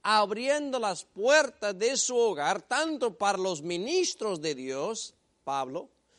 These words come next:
como para una congregación entera juntarse en su casa. Segunda Timoteo cuatro.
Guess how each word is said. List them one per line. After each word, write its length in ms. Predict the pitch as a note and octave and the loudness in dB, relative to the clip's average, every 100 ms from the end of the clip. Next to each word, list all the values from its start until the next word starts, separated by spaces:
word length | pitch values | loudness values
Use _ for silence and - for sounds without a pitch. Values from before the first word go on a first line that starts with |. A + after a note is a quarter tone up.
| _ _ | _ _
como 360 | - F#3 F3 D#3+ | -2 0 0 0
para 240 | F3+ G#3 | 0 0
una 140 | G#3 F3+ | -2 -8
congregación 720 | - E3 D3+ C3+ C3+ - E3+ | -10 -6 -6 -6 -8 -8 -10
entera 480 | D3+ C#3+ - - B2 | -10 -10 -12 -10 -10
juntarse 880 | C#3 C#3 F#3+ - D3 - A#2 B2 - _ _ | -10 -10 -10 -10 -10 -8 -8 -10 -14 _ _
en 520 | G#3 A3 B2+ A2+ A#2 B2+ _ _ _ | -8 -6 -6 -8 -12 -18 _ _ _
su 220 | - D#3 D3+ | -16 -14 -8
casa. 420 | G#3 A3 - - _ _ _ _ _ _ _ _ _ _ _ _ _ _ _ _ _ _ _ | -8 -8 -12 -16 _ _ _ _ _ _ _ _ _ _ _ _ _ _ _ _ _ _ _
Segunda 460 | - - F3+ G3+ A3 | -6 -2 0 0 -2
Timoteo 440 | F#3 F#3 E3+ F3 | -4 -6 -4 -4
cuatro. 400 | E3+ E3+ D3 C3+ | -4 -8 -10 -14